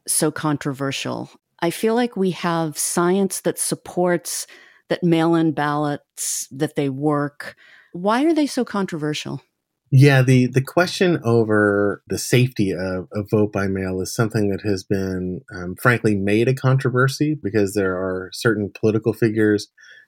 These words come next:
Speaker 2: that have been casting evidence-free claims about the,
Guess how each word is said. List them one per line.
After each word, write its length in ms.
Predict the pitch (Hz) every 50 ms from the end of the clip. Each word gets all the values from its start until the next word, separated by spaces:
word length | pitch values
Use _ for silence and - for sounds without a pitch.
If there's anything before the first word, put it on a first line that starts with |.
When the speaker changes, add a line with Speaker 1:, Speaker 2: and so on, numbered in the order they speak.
| _ -
Speaker 2:
that 240 | 107 101 98 98 98
have 400 | - 104 95 95 95 95 95 92 - -
been 400 | 101 98 95 95 92 92 92 92 _ - - -
casting 520 | - 123 113 113 - - 117 104 101 98
evidence-free 680 | - 107 104 110 104 104 95 - - - - 104 101 98
claims 600 | - - - 143 151 143 131 120 117 117 113 -
about 320 | 104 95 104 98 98 98
the, 160 | - 92 82